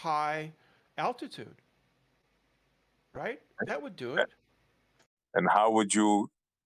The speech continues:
Speaker 2: get up there?
Speaker 1: Well, I couldn't, 'cause I can't. But that would be,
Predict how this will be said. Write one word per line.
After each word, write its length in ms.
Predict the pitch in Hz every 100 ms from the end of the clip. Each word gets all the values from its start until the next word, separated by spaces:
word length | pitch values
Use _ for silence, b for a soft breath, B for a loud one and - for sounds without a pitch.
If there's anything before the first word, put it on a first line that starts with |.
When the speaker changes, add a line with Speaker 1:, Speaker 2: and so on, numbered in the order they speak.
| _
Speaker 2:
get 180 | 104 107
up 180 | 113 -
there? 260 | 90 87 - _ _ _ _ _
Speaker 1:
Well, 380 | 220 226 226 196 - _ _ _ _ _ _ _ -
I 160 | 170
couldn't, 600 | 185 - 214 139 151 - _ _ _ _ _ _ -
'cause 180 | 170 -
I 200 | 175 190
can't. 500 | 226 160 120 104 - - _ _ _ _ _ -
But 240 | 156 - _ _ 160
that 240 | 190 190
would 180 | 196 180
be, 420 | 180 160 139